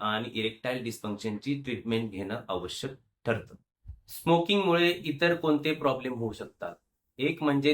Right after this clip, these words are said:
तुमचा सेल्फ कॉन्फिडन्स कमी होतो, स्ट्रेस, अँक्झायटी, डिप्रेशन इत्यादीला तुम्ही बळी पडू शकता.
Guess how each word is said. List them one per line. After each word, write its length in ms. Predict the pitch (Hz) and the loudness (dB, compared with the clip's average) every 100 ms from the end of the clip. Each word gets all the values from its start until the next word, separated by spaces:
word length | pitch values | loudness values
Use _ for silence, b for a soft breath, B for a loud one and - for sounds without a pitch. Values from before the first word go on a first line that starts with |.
| 147 | 4
तुमचा 380 | 139 135 139 139 | 0 2 2 2
सेल्फ 360 | - 143 143 - | 2 0 0 0
कॉन्फिडन्स 500 | 143 135 135 131 - | 0 2 -2 -4 -4
कमी 220 | 123 120 | -4 0
होतो, 400 | 117 110 107 110 _ | -2 -2 -4 -6 _
स्ट्रेस, 600 | - - 139 143 143 - - | -20 -2 4 6 6 2 -2
अँक्झायटी, 580 | 131 123 127 127 127 127 110 | 0 2 0 0 -4 -4 -4
डिप्रेशन 520 | 117 117 117 - 123 - | -6 -2 -4 -2 -6 -6
इत्यादीला 460 | 120 - 113 117 | -8 -2 0 0
तुम्ही 240 | 113 113 110 | -2 0 0
बळी 240 | 104 107 | 2 0
पडू 200 | 113 113 | 0 -2
शकता. 480 | 110 107 - - 98 | -2 -4 -8 -6 -8